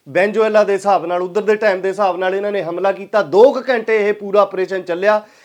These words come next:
ਜਿਹਦੇ ਵਿੱਚ ਵੈਨਜ਼ੂਏਲਾ ਦਾ ਰਾਸ਼ਟਰਪਤੀ ਨਿਕੋਲਸ ਮਾਦੁਰੋ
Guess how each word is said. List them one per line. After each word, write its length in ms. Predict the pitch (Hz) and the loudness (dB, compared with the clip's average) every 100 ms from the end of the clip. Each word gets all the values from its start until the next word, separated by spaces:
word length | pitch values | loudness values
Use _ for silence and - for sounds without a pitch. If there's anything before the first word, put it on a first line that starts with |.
| _ | _
ਜਿਹਦੇ 440 | 147 147 262 294 294 | -6 2 4 6 2
ਵਿੱਚ 480 | 170 196 208 - 214 | 2 2 2 0 -4
ਵੈਨਜ਼ੂਏਲਾ 680 | 175 160 170 160 185 180 180 | 0 -2 -2 -2 -2 0 0
ਦਾ 240 | 185 160 | 0 0
ਰਾਸ਼ਟਰਪਤੀ 680 | 156 196 - 180 175 196 185 | 2 0 -2 -8 -8 -6 -6
ਨਿਕੋਲਸ 480 | 160 160 185 190 151 | -6 -4 -4 -4 -4
ਮਾਦੁਰੋ 420 | 143 156 180 | -4 -2 -2